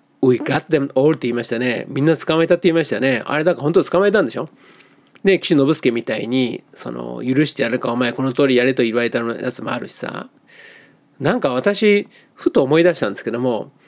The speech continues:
あの、河野外務大臣がですね、昔なんか、韓国の外務大臣呼び出して、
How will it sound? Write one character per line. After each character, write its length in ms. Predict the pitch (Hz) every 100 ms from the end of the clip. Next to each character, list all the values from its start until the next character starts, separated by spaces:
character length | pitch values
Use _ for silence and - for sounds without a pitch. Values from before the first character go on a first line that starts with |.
| _ _ _ _ -
あ 140 | 120
の、 260 | 117 113 -
河 200 | - 320
野 140 | 214 117
外 120 | 120
務 160 | 120 127
大 200 | 131 120
臣 140 | 110
が 100 | 101
で 120 | 101
す 120 | - 113
ね、 360 | - - - _
昔 400 | - 131 147 147
な 120 | 156 156
ん 60 |
か、 320 | 127 117 101 - _ _ _ _ _ - - -
韓 200 | 254 294
国 240 | 156 127
の 120 | 117
外 160 | 117 135
務 160 | 139
大 140 | 139 139
臣 120 | 110
呼 80 | 113
び 80 | 131
出 100 | 131
し 100 | -
て、 360 | 123 107 -